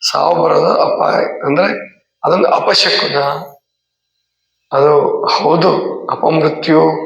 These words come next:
ಇವೆಲ್ಲ ಅಪಶಕುನಗಳು ಅಂತ ಅಂತೆ ಅನ್-, ಅಂದೇ ಅನ್ಸುತ್ತೆ.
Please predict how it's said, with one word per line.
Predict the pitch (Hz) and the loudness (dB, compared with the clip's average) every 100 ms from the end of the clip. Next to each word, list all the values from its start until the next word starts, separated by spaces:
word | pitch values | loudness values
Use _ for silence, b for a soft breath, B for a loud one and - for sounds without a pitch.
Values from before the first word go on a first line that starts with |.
| B B B B - | B B B B -2
ಇವೆಲ್ಲ | 151 170 | 0 2
ಅಪಶಕುನಗಳು | 147 147 175 - 170 165 165 | 2 2 0 2 4 4 4
ಅಂತ | 165 165 | 2 2
ಅಂತೆ | 156 156 - 175 | 0 0 0 0
ಅನ್-, | 143 - - - | 0 -4 -8 -8
ಅಂದೇ | 143 156 | -4 2
ಅನ್ಸುತ್ತೆ. | 170 170 - - - | 4 2 0 -4 -8